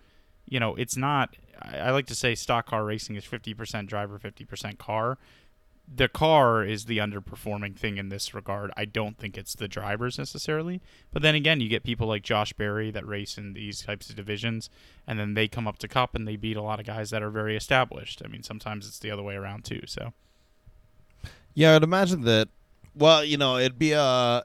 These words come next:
Speaker 2: interesting to know how often these types of cars change and how familiar the different drivers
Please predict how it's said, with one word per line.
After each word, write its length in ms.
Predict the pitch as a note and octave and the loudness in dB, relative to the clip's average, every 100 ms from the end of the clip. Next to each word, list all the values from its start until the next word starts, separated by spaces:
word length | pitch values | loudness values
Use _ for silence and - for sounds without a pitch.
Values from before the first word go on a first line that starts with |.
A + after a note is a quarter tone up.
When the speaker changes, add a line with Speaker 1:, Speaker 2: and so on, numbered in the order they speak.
| - | -2
Speaker 2:
interesting 420 | C#3+ - - F#3+ | -6 -4 -6 -4
to 100 | C#3+ | -2
know 240 | A#2+ A2 A2 | 2 4 6
how 220 | G#2+ A2+ | 4 2
often 640 | - G2+ G#2+ - G2+ G2 F#2 | 2 2 2 0 -2 -2 -4
these 200 | G2 E2+ | -4 -2
types 260 | A2 G2+ | -2 -4
of 80 | G2 | -10
cars 460 | - G2 G2 - - - | -10 -8 -8 -10 -16 -14
change 800 | - - G#2+ F#2+ F2+ F2+ E2 - - - - - | -8 -6 -4 -4 -4 -6 -8 -10 -14 -20 -20 -14
and 140 | G#2 G#2+ | -6 -2
how 160 | A2+ | -2
familiar 540 | A2+ A2 G#2 G#2+ G#2 G2+ | -4 -6 -6 -8 -10 -10
the 100 | F#2 | -10
different 360 | F#2 A2 F#2+ | -8 -8 -8
drivers 520 | - F#2+ F#2+ F2+ E2+ | -4 -2 -2 -2 -4